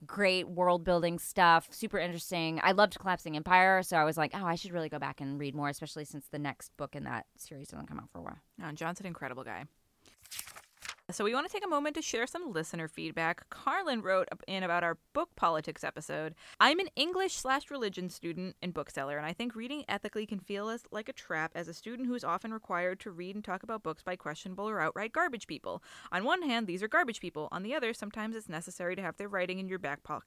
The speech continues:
Speaker 2: pocket and scholarship. One solution I'm fond of that didn't get brought up is to find used bookstores that are owned by women and people of color, because the books are used, it doesn't put money in the author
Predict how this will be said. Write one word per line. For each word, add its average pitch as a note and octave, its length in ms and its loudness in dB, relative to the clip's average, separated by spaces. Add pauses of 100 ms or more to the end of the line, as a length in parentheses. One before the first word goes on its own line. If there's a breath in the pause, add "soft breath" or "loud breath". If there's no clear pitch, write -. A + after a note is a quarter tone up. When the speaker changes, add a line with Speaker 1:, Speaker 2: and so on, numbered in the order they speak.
(120)
Speaker 2:
pocket E3 300 -4
and A3+ 100 -8
scholarship. C#4 560 -4 (240 loud breath)
One C#4 180 2
solution D#4+ 380 -2
I'm G3+ 180 4
fond E3+ 280 2
of E3 140 0
that D#3 140 2
didn't F#3+ 200 -4
get C4 160 -8
brought E3+ 180 2
up D3+ 160 0
is F3 80 -10
to F3+ 80 -8
find F3 260 -2
used B3 200 -6
bookstores G#3 420 -4
that F#3+ 120 0
are F#3 120 0
owned E3+ 180 -2
by G#3 140 -2
women E3+ 300 -4
and G#3 120 -6
people A3+ 280 -6
of C#4+ 100 -8
color, C#3 340 -4 (280 loud breath)
because F#3+ 200 -4
the G3+ 80 -6
books C#4 280 0
are F#4 40 2
used, F3 400 -2
it - 60 -18
doesn't A3+ 240 -2
put - 140 -2
money F3 240 -2
in F#3+ 80 -4
the G3 140 -6
author D#3 300 -4